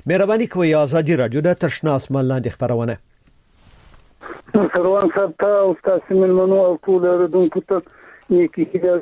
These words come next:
Speaker 2: احترامات وړاندې کوم. د توخیم د زابل ولایت شاهي.
Speaker 1: مهرباني کوئ حاجي صاحب، مهرباني.
Speaker 2: آه، مننه. آه، روغتیا هم لکه محترم مېلمانه او تاسو دې ښه څرګندونې وکولې، مهاجرت،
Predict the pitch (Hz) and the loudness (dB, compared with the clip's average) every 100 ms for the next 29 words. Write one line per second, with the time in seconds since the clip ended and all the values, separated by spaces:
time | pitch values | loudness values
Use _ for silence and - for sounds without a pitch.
0 | 160 - 170 170 175 175 - 180 180 170 | -2 -2 0 2 0 0 0 2 2 2
1 | 196 190 180 156 143 165 - 180 175 160 | 0 0 0 -2 -2 -2 2 2 4 4
2 | 160 156 160 160 156 151 151 160 156 156 | 2 2 2 2 2 0 -4 -4 0 2
3 | 151 139 165 175 143 131 120 110 110 107 | 2 2 2 -2 -2 -2 -2 -6 -8 -8
4 | 92 127 131 123 120 113 - _ _ - | -8 -4 -2 0 -2 -4 -8 _ _ -20
5 | - - _ _ _ _ _ 180 170 165 | -20 -20 _ _ _ _ _ 0 2 2
6 | 170 175 190 196 190 - 208 214 - _ | 2 2 2 0 0 0 0 0 -4 _
7 | - - - - 180 175 165 165 - 190 | -20 -20 -10 -2 0 2 0 -2 -2 0
8 | 170 190 185 175 - 170 165 151 - 165 | 2 2 2 2 0 0 0 0 -2 2
9 | 165 165 156 160 156 165 - _ _ _ | 4 4 4 4 4 2 0 _ _ _
10 | _ _ - 139 - 151 - 160 156 151 | _ _ -2 -2 0 -2 -2 0 0 0
11 | - 156 - 147 151 147 147 160 160 151 | 0 -4 -2 -2 0 2 2 4 4 2
12 | 147 151 147 151 151 135 147 139 151 160 | 0 0 2 2 0 0 0 0 0 -2